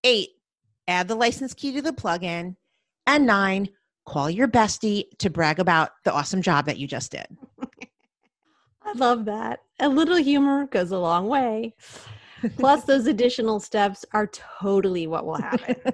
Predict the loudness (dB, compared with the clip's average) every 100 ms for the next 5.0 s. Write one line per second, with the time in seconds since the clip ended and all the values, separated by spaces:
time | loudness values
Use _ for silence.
0 | -6 -12 -12 -18 -12 -2 2 2 4 4
1 | 4 4 2 -2 -4 0 4 6 6 4
2 | 4 4 4 2 4 4 2 0 0 0
3 | 4 2 2 0 0 0 -2 -4 -6 -6
4 | -6 -8 -10 -8 -8 -6 -4 -4 -4 -6